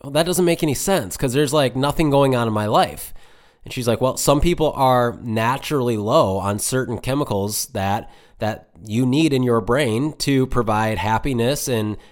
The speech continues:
and to, you know, allow you to not be anxious and blah, blah, blah." And so, so long story short, she said, "Hey, I, I think you should go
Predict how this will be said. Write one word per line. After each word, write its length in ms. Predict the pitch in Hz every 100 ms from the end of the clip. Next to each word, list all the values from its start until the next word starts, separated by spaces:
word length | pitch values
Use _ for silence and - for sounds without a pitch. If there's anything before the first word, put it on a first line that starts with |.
| -
and 200 | 123 117
to, 580 | - 113 110 107 110 90 -
you 120 | 135
know, 280 | 101 117 -
allow 300 | 123 113 113
you 160 | 120 123
to 120 | 113
not 200 | 110 117
be 140 | 107
anxious 520 | 107 107 113 139 143 135
and 140 | 110
blah, 180 | 113 113
blah, 140 | 104
blah." 320 | 101 104 117
And 160 | 131 104
so, 260 | 135 123 - - - - -
so 160 | -
long 260 | 147 160 190
story 200 | 196 170
short, 300 | - 151 147
she 80 | 131
said, 180 | 135
"Hey, 140 | 139 165
I, 220 | 135 135
I 20 |
think 380 | - 180 185 - - - -
you 100 | 143
should 220 | 160 123
go 480 | 123 117 117 113